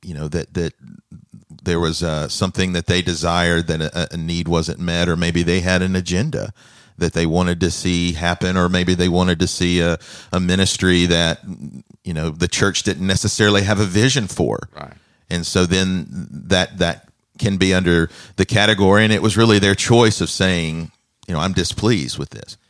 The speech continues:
Speaker 2: Right. I mean, it's not impossible that a prideful leader is interacting with a prideful member.
Speaker 1: Mm-hmm.
Speaker 2: And, uh, and so the hurt could be born out of both their pride.
Speaker 1: Mm-hmm.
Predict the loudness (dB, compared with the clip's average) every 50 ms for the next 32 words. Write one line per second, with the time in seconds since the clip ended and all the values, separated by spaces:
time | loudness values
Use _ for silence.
0 | _ _ -2 0 0 0 -2 -6 -12 -6 -4 -2 0 2 2 0 0 -2 -4 -2
1 | 2 2 2 2 0 -2 -6 -6 -4 -2 -2 0 0 0 -4 -6 -6 -8 -12 -10
2 | -8 -8 -8 -8 -10 _ _ _ _ _ _ _ _ _ _ _ _ -2 0 0
3 | 0 0 0 -2 -4 -4 -4 -8 -2 0 2 2 2 0 -2 -8 -6 -6 -6 -6
4 | -6 -8 -6 -6 -4 -4 -6 -8 -8 -10 -10 -12 _ _ _ _ _ _ -14 -12
5 | -12 -8 -6 -6 -6 -6 -6 -4 0 0 0 0 -2 -6 -8 -8 -8 -6 -8 -6
6 | -8 -8 -8 -12 -18 -20 _ _ -18 -18 -18 _ _ -14 -4 -2 0 0 0 -2
7 | -6 -12 -12 -10 -4 -4 -2 -2 -2 -6 -8 -14 -20 -18 -18 -18 -16 -16 -20 -20
8 | _ _ _ _ _ _ _ _ _ _ -4 -2 0 0 0 -2 -4 -2 0 2
9 | 2 2 0 -2 -4 -6 -6 -6 -8 -10 -8 -4 -2 -2 -2 -2 -2 -2 -2 -2
10 | 0 0 0 0 -2 -4 -8 -6 -4 -4 -6 -6 -4 -2 -2 -2 0 0 -2 -2
11 | -4 -6 -4 -2 -2 -2 -2 -6 -6 -8 -8 -8 -8 -8 -6 -6 -6 -6 -8 -12
12 | -16 -14 -14 -16 -14 -16